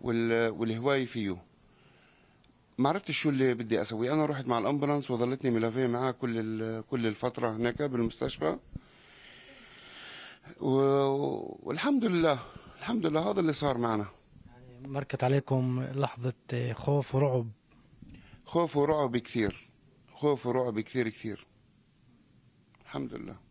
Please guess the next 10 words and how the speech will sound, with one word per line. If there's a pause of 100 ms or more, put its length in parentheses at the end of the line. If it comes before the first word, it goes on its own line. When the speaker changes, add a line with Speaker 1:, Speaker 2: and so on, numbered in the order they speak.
(160)
Speaker 2:
كيف (460)
وضع
أخوك
الآن
الصحي، (540)
والدتك؟ (760)
Speaker 1:
أخوي
وضعه
كثير
منيح.